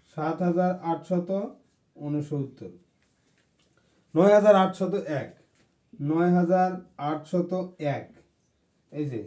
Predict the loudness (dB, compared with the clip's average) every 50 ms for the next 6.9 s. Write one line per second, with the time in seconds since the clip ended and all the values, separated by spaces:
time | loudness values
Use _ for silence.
0 | -14 _ _ _ _ _ 0 2 4 4 4 2 0 0 0 0 0 -2 -2 0
1 | 0 2 2 2 2 0 2 2 2 2 0 0 -2 -2 -2 0 2 2 2 2
2 | 0 -4 -8 -10 -16 _ _ _ _ _ -4 -2 0 0 0 0 -2 -2 -4 -4
3 | -4 -4 -4 -8 -12 -14 _ _ _ _ _ _ _ _ _ -6 -4 -2 0 2
4 | 2 0 0 -4 -4 -6 -6 -4 -2 -4 -4 -4 -6 -12 _ _ _ _ _ _
5 | -8 -6 -6 -6 -6 -8 -14 _ _ _ _ _ _ _ _ _ _ _ _ _
6 | _ _ _ _ _ _ _ _ _ _ _ _ _ _ _ -4 -2